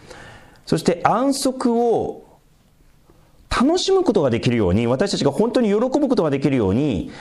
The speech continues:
必ず備えてくださるというのは、あの、マタイの六章の三十一節から三十三節の有名な言葉ですね。えー、「ですから何を食べようか、何を飲もうか、何を着ようかと言って心配しなくてもよいのです。これらのものはすべて違法人が切に求める。」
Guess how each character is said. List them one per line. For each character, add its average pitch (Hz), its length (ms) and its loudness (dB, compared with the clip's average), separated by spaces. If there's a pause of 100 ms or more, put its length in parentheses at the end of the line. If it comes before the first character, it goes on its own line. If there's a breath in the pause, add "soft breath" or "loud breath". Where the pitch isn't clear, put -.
(180 loud breath)
必 214 220 0 (340)
ず 233 140 0
備 170 400 -2
え 156 60 -4
て 131 80 2
く 113 80 2
だ 107 80 0
さ 117 120 0
る 101 100 0
と 95 180 -2
い 107 80 2
う 151 180 0
の 82 180 0
は、 107 440 0 (340 loud breath)
あ 107 140 0
の、 139 360 -2 (180 loud breath)
マ 123 140 2
タ 123 160 2
イ 101 100 0
の 131 140 0
六 104 240 -2
章 120 120 -2
の 98 80 0
三 110 180 0
十 101 60 0
一 98 80 -2
節 113 120 0
か - 80 2
ら 117 60 0
三 113 160 0
十 104 80 0
三 117 160 -2
節 120 140 -2
の 127 60 2
有 143 200 0
名 196 100 0
な 185 80 -2
言 170 100 -2
葉 147 120 0
で 87 80 -2
す 92 140 -2
ね。 143 320 -4 (640)
え 107 300 0
ー、 - 20 0
「で 120 120 2
す - 80 -8
か 120 80 2
ら 107 80 2
何 120 240 0
を 107 40 -2
食 104 160 0
べ 110 60 0
よ 107 80 0
う 101 40 -2
か、 107 100 0
何 113 160 0
を 107 40 0
飲 101 140 0
も 101 80 0
う 92 40 -2
か、 104 120 0
何 113 180 0
を 101 60 -2
着 - 80 -6
よ 110 80 2
う - 20 -2
か 101 120 -2
と 101 80 0
言 95 80 -2
っ - 20 -10
て 147 140 0
心 117 180 -2
配 101 140 2
し - 40 -4
な 107 80 0
く - 40 -6
て - 80 -2
も 110 80 0
よ 101 60 0
い - 20 0
の 92 60 0
で 87 60 -2
す。 - 80 -8
こ 123 100 0
れ 113 40 0
ら 107 80 -2
の 101 60 0
も 107 60 0
の 127 60 0
は 131 60 -2
す 135 140 -2
べ 143 100 0
て 143 100 -2
違 110 60 -2
法 113 220 -2
人 95 180 0
が 135 280 -2 (200 loud breath)
切 165 320 -2
に 170 80 0
求 117 180 0
め 90 80 0
る。」 - 60 -10